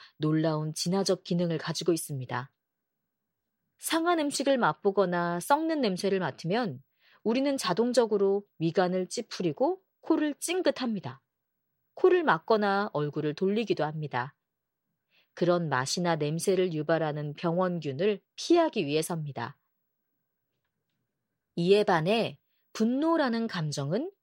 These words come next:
분노의 원인이나 대상을 피하게 하는 게 아니라 접근하게 만듭니다. 싸워야 하니까요.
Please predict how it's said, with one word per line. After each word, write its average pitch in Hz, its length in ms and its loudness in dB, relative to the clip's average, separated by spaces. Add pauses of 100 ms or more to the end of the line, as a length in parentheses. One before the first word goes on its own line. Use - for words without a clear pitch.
(460)
분노의 262 460 2
원인이나 208 760 0
대상을 165 680 -2
피하게 302 420 2
하는 180 240 0
게 170 100 2
아니라 160 520 0 (480)
접근하게 240 680 -2
만듭니다. 135 680 -6 (800)
싸워야 370 480 4
하니까요. 170 600 -2